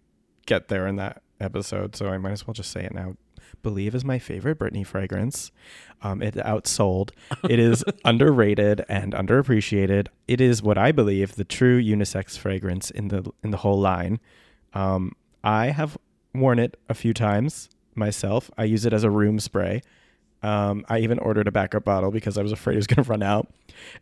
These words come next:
And my own fucking heart, Britney Hart tattoo is from the Believe bottle.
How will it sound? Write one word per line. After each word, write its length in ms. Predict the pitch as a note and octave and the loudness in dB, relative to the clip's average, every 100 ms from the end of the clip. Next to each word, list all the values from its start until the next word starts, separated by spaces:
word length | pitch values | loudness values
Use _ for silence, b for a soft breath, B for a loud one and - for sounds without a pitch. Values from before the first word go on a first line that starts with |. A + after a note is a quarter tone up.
| - | 2
And 200 | C#3 D#3+ | 4 6
my 160 | D3+ A#2 | 6 4
own 340 | - B2 C#3+ | 6 6 6
fucking 640 | C#3 - C3+ C3 C#3 C3 - | 0 -2 -2 2 0 0 -4
heart, 460 | - - C3 B2 - | -6 0 2 2 0
Britney 260 | A#2+ B2 | 0 2
Hart 220 | A2 G#2+ | 0 0
tattoo 400 | - G#2 - G2 | -2 -4 -2 0
is 120 | G2 F#2+ | 0 0
from 220 | G#2 G2 | -2 0
the 100 | F#2+ | 0
Believe 320 | A2+ B2+ C3 | 0 0 -2
bottle. 460 | B2+ C3+ C#3 - | -4 -2 -4 -6